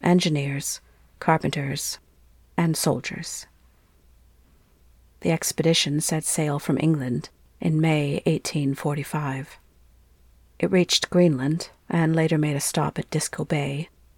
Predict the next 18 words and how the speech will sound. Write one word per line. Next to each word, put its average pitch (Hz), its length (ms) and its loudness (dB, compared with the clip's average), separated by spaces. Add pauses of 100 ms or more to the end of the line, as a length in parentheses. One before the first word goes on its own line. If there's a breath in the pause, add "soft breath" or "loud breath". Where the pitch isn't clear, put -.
on 156 100 0
the 147 80 0
west 156 360 0
coast 147 340 0
of 135 80 -4
Greenland 139 560 0 (480)
before 151 440 0
continuing 143 680 0
westward. 143 560 -6 (1400)
The 175 80 4
expedition 160 720 0
was 160 160 2
seen 156 240 2
sailing 151 440 2
west 147 460 -2 (340)
in 165 200 4
late 175 180 4
July 147 600 0